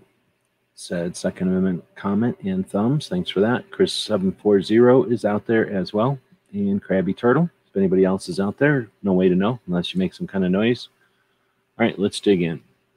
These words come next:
Uh, this was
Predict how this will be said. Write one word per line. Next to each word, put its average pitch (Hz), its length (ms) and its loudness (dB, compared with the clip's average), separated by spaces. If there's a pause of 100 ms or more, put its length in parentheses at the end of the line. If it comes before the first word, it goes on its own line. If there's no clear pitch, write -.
(1200)
Uh, 107 260 4
this 110 240 2
was 104 400 4